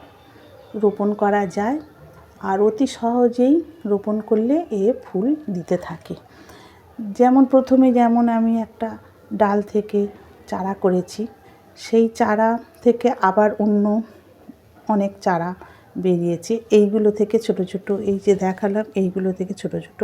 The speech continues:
আবার গাছ হবে। এই মাটি বলতে এখানে সাধারণ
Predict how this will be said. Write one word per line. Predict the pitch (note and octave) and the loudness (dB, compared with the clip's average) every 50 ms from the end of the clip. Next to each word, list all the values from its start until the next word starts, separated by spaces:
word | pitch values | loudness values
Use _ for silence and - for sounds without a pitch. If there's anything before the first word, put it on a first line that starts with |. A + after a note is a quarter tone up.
| A3 G#3 | -4 -4
আবার | F3+ D#3+ D#3+ F3 G3+ A3 G3+ | -4 -4 -2 -2 -2 -4 -6
গাছ | - E3 D3+ E3+ G3+ - - - - | -6 -10 -10 -10 -10 -12 -14 -20 -16
হবে। | - D3+ D3 C#3+ D3 D#3 - - - - - - - - - - - - - _ - _ _ _ _ _ _ _ _ _ _ _ - | -12 -12 -10 -10 -10 -14 -16 -20 -20 -20 -20 -20 -20 -20 -20 -20 -20 -20 -20 _ -20 _ _ _ _ _ _ _ _ _ _ _ -4
এই | - F#3+ F#3+ F#3+ F#3 F#3 F#3 F3+ - - - - - - | -2 0 2 2 2 0 -2 -6 -8 -18 -20 -20 -10 -6
মাটি | G#3+ G#3 G#3+ A3 A#3 A#3 A#3+ - - F4 E4+ C#4+ C#4 C#4+ D4 - - - - - - - - - - - | -4 -2 0 0 0 -2 -2 0 2 6 6 8 6 6 2 0 -12 -20 -20 -20 -20 -20 -20 -12 -8 -4
বলতে | A3+ A#3+ B3+ B3+ B3+ A#3+ - - - B3+ B3 A#3+ | 2 4 4 4 4 0 -2 -2 2 4 4 4
এখানে | A#3 A#3 A3+ A#3 A3+ A3 A3 A#3 C4+ - - - - - - - - - _ - - - - - - - A#3+ G#3+ | 2 2 -2 -2 -2 0 -2 -4 -6 -8 -14 -20 -20 -20 -20 -20 -20 -20 _ -20 -20 -20 -20 -18 -12 -10 -10 -10
সাধারণ | - - - A#3 A3+ A3+ A3+ A3+ A3+ A3+ A3+ | -10 -2 0 2 4 4 4 4 4 2 2